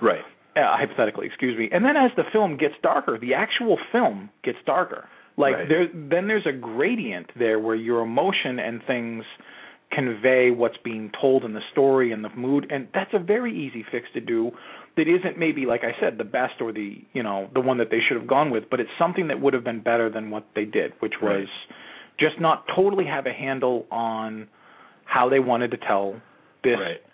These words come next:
Speaker 2: piece. And again, even if it is about Edgar Allan Poe, and because I mentioned it earlier, Sleepy Hollow is just about Ichabod Crane, you know, but the, the mood and the feel and the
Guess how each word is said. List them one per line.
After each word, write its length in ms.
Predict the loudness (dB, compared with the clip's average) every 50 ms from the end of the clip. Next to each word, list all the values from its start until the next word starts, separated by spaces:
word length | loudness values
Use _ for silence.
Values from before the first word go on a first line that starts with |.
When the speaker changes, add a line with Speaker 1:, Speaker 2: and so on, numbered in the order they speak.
| _ -16 -4
Speaker 2:
piece. 240 | 0 2 2 2 2 0 -2
And 120 | -2 -2
again, 400 | 0 0 0 0 0 -2 -2 -4 -4
even 220 | -2 0 0 0
if 120 | 0 0 0
it 80 | 2 2
is 140 | 2 2 2
about 220 | 2 2 2 2
Edgar 220 | 2 0 0 0 -2
Allan 220 | -2 -2 -6 -4
Poe, 280 | -2 0 0 0 -2 -4 -10 -18 -20 -20 -20 -20 -20 -20 _ _ _ _ -12 -12 -10 -12 -10 -2 0
and 120 | 2 2 2
because 240 | 2 0 0 0
I 80 | 0 0
mentioned 340 | 0 -2 -4 -4 -2 -2 -2
it 80 | 0
earlier, 500 | 2 2 2 2 2 2 0 0 0 -2 -4 -10 -6 -2
Sleepy 200 | 0 0 0 0
Hollow 300 | 0 0 0 2 2 0
is 60 | 2 0
just 200 | -2 -2 -2 -2
about 220 | -2 -2 0 0
Ichabod 380 | -2 -4 -6 -6 -6 -8 -8 -8
Crane, 400 | -6 -4 -4 -2 -4 -4 -8 -10 -12 _ -20 -20 -20 -20 -20 -20 -20 -20 -14 -6
you 100 | -2 0
know, 320 | 2 4 4 2 2 0 -2 0
but 340 | 2 2 2 2 0 -4 -10 _ _ _ _ _ _ _ _ _ _ _ -18
the, 260 | -8 -2 0 0 0 -2 -6 -14 -4
the 240 | 0 0 0 0
mood 400 | 0 -2 -2 2 2 4 4 4 2
and 100 | 0 0
the 60 | -2 -4 -4
feel 220 | -2 0 2 2 2
and 100 | 0 -2
the 60 | -4